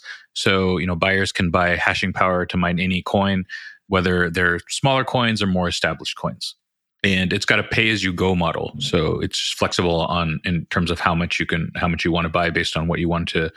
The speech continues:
buy directly in B T C. There's no long-term contracts or whatever. So what that effectively does is it allows you to mine coins without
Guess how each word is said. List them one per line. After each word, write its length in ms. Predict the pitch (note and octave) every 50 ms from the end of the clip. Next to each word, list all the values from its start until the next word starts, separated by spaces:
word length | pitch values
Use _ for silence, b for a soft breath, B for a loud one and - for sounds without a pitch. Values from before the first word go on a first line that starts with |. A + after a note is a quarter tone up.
| B B B B B B B _ -
buy 140 | F#2+ F2+
directly 380 | E2+ F2+ F2+ F2 - - F#2 E2+
in 80 | E2 D#2+
B 100 | F#2+ F2
T 140 | - - -
C. 200 | - - F#2 F2
There's 200 | E2 F2 D#2+ F2+
no 100 | F2 E2
long-term 380 | E2+ E2+ E2+ E2 - - E2
contracts 480 | - - E2+ D#2+ D#2+ - D2+ - - -
or 60 | D2+
whatever. 260 | - - D#2 - - B B B B B B B B B B B
So 440 | - - C3 B2 A#2+ A#2 G#2+ - - _ _ _ _ _ -
what 240 | A#2 B2+ C#3 C#3
that 160 | - D3+ C#3+ C#3+
effectively 580 | C#3 - F3 E3+ - - A3+ G3 G3+ F3 A#2
does 520 | G2 G2 G2 G#2+ C3 C#3 A#2+ G#2 G2+ A2 -
is 300 | - A2 A2 G#2+ - -
it 140 | - G#2+ G#2+
allows 480 | G#2 G2+ G#2 A2 A2 A2+ A#2+ C3 B2+ C3+
you 120 | C3 B2 A#2
to 160 | - - A2+
mine 400 | G2+ G2 G2 G2 G2+ G2+ G2+ G2+
coins 500 | - - - G#2+ A2 A2 G#2 G2+ F#2 -
without 380 | F#2+ F#2 E2 G#2 G2 F#2 -